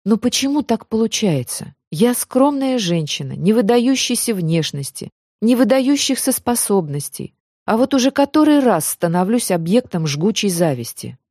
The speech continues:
Наши паучихи, эта дура Ариша, теперь Тоська.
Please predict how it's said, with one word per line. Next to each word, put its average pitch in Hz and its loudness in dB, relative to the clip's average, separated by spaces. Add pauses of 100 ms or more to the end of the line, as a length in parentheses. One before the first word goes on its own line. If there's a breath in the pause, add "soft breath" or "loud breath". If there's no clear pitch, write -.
(420)
Наши 220 2
паучихи, 180 -2
эта 233 2
дура 240 4
Ариша, 175 0 (300)
теперь 285 2 (100)
Тоська. 196 2